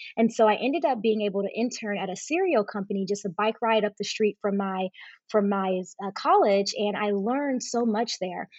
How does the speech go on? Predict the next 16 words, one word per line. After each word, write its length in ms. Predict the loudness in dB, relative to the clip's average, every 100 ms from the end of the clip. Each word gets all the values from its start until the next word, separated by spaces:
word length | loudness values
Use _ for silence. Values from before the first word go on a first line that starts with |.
| _ _ _ _ _ _
One 280 | 4 6 6
thing 260 | 4 2 0
I 100 | -2
learned, 220 | -2 0
I 80 | 2
didn't 360 | 2 0 -4
necessarily 340 | -8 -2 0 2
really 220 | 2 2
love 240 | -2 -6
grain. 400 | -6 -2 0 0
Like, 140 | 0 0
I 60 |
don't 200 | 0 -2 -2
really, 360 | 0 2 2
you 80 | 0
know, 100 | -4